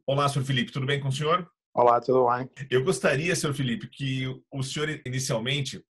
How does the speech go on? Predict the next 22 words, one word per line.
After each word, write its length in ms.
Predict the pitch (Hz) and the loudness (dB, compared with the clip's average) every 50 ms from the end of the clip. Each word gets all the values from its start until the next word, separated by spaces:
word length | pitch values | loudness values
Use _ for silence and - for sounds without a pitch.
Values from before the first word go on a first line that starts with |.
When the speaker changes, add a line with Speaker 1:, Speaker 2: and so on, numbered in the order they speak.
| _ - | _ -6
Speaker 1:
pudesse 960 | 147 151 143 139 135 139 143 135 - - 151 147 147 147 143 147 143 139 127 135 | -4 -2 0 2 4 4 2 2 0 -2 -2 0 0 0 0 0 -2 -2 -4 -8
falar 360 | 135 - - 151 147 165 190 | -8 -4 -2 0 2 2 2
um 60 | 208 | 2
pouquinho 600 | 202 208 156 131 - 156 160 170 185 202 226 226 - _ _ | 0 -2 -4 -4 -2 -2 -2 -2 -2 -2 -4 -6 -10 _ _
da 180 | - - 139 156 | -4 0 2 2
história 460 | 165 139 - - 147 139 139 127 117 | 2 2 2 2 2 2 4 2 0
sua 540 | - - - - 151 175 190 196 202 196 190 | -2 -4 -4 -4 -2 -2 -2 -2 -2 -4 -4
e 60 | 170 | -2
da 120 | 139 143 | -2 -2
sua 200 | 139 - - 143 | -2 0 -2 -4
família 480 | 139 151 135 120 123 131 147 151 160 165 | -2 -2 -2 -2 -2 -4 -4 0 0 0
ligado 680 | 160 160 139 123 120 131 131 139 143 143 156 160 156 - _ _ - | 0 0 -4 -2 0 2 2 2 2 0 -4 -8 -10 -12 _ _ -4
à 100 | 113 117 | -4 -2
pastelaria 640 | - 143 135 - - 143 139 131 123 127 127 127 - | 0 0 -2 0 0 2 2 2 2 2 -2 -4 -4
portuguesa. 540 | 139 127 131 127 107 95 85 80 80 80 - _ _ _ _ _ _ | -4 -4 -2 -2 -2 -2 -4 -6 -8 -14 -18 _ _ _ _ _ _
Speaker 2:
Muito 220 | - 143 123 - 110 | 0 0 0 2 2
bem. 160 | 104 92 - - _ _ - - - - - - - _ _ - | 0 0 -2 -6 _ _ -20 -20 -18 -20 -20 -20 -20 _ _ 4
Hum, 840 | 143 143 147 147 143 143 143 139 139 135 135 131 131 135 143 143 - _ _ _ _ - - - _ _ - | 6 8 8 8 6 4 2 0 -2 -6 -6 -8 -8 -10 -12 -14 -16 _ _ _ _ -16 -16 -16 _ _ -4
isto 600 | 170 - - - _ - - 180 175 180 180 180 - | -2 -2 -2 -4 _ 4 6 6 8 8 6 4 4
começou 420 | - 170 156 156 - 170 160 156 | 4 6 6 6 6 6 6 8
muito 260 | 160 160 165 156 - | 8 6 4 4 2
cedo, 460 | - - 143 127 120 113 - 101 - | 2 4 6 6 6 4 -2 -14 -20